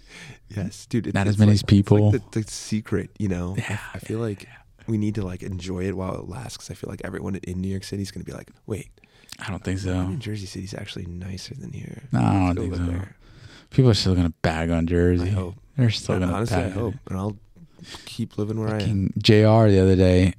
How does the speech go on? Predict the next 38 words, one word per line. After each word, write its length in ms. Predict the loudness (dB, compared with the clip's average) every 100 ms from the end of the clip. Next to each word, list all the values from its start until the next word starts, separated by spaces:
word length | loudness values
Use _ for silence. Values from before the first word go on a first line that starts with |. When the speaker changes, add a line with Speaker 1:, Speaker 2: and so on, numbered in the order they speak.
| 4
Speaker 2:
um, 380 | 6 8 4 0 _ _ _ _ _ _ 2
<laughs> 60 | 4 4 2 2 2 -4 -10 -8 -2 6
he 120 | 8
was 140 | 8
like, 120 | 8
"How 180 | 8 8
long 120 | 8
does 220 | 8 8 6
it 100 | 6
take 240 | 4 6
you 60 | 4
to 60 |
get 220 | 6 4 2 0
here 240 | 4 4 0 -10 -14 -16 2
from 180 | 4 6
Jersey?" 500 | 8 8 6 6 8
I'm 160 | 8
like, 320 | 8 8 6 0 -20 -20 -20 -16 -6
"Like 120 | -6 -6 _ _ -20 _ _ -10 -10 -14 0
thirty, 540 | 4 6 6 4 2
forty, 340 | -2 -2 -2 -2 _ 2
thirty, 280 | 4 6 4
twenty 260 | 4 4
minutes, 280 | 6 4 4
Speaker 1:
Yeah, 40 | 2
Speaker 2:
depends. 380 | 4 4 4 0
Speaker 1:
yeah. 100 | 2
Speaker 2:
Twenty, 140 | 4 4
it 100 | 4
could 100 | 4
be 60 |
twenty, 300 | 4 6 6 6
it 40 |
could 100 | 6
Speaker 1:
Yeah. 60 | 4
Speaker 2:
be 80 |
forty, 360 | 4 6 6 6
Speaker 1:
Yeah. 300 | 2 0 -4